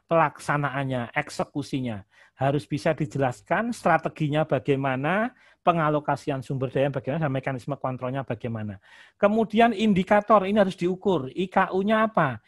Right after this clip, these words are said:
I K U-nya ada empat hal ini, ada sistem tata pamong, kepemimpinan, penjaminan mutu, dan kerjasama. Nanti ada di bagian ini apa yang harus dijelaskan. Tadi sudah,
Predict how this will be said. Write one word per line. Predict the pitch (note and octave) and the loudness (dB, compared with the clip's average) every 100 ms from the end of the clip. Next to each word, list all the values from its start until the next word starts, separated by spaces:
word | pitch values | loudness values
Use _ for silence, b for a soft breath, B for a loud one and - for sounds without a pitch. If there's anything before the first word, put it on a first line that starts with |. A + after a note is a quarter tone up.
| b b - | b b -4
I | G#3+ | -2
K | G#3 F3+ F3+ | 2 2 2
U-nya | F#3+ G#3+ F#3+ | 2 2 2
ada | - E3 | 2 2
empat | D#3+ E3+ F3 E3+ | 2 0 0 0
hal | B2+ D3 D3+ | 2 4 4
ini, | D#3+ F3 E3 A#2 G#2+ - | 0 -2 -2 -4 -10 -8
ada | C#3 D3 - C#3+ C3 | -4 -4 2 2 2
sistem | D3+ - D#3 D#3 | -6 -4 -2 0
tata | D3 D3+ C#3+ | 0 -2 -2
pamong, | D#3 D3 F#3 G3+ | 0 0 -2 -2
kepemimpinan, | F3 E3 D#3 D3 D#3 F3+ F#3+ | -2 -2 -2 -2 -2 -2 -2
penjaminan | D#3 C#3 C#3 C#3 C#3 | -2 0 0 -2 -2
mutu, | C#3+ - | -4 -6
dan | G#3 D#3+ G3 b b b _ | 2 2 2 b b b _
kerjasama. | D3+ - B2+ C3+ A#2 G#2 | -2 -2 0 -2 -4 -6
Nanti | A2 D3+ D#3+ | -2 -2 2
ada | F#3 D#3+ C#3 | 2 2 0
di | C#3+ B2+ B2+ | -2 -4 -4
bagian | - C3 C#3+ B2+ | -4 -2 -2 -2
ini | D#3 | -4
apa | C#3 | -2
yang | C#3 B2 | -4 -4
harus | B2 - | -6 -8
dijelaskan. | A#2+ A#2+ G#2+ - G2+ F#2+ | -6 -6 -6 -8 -10 -8
Tadi | C3 B2 E3+ | -8 -6 -8
sudah, | D#3 D3 B2+ | -2 0 0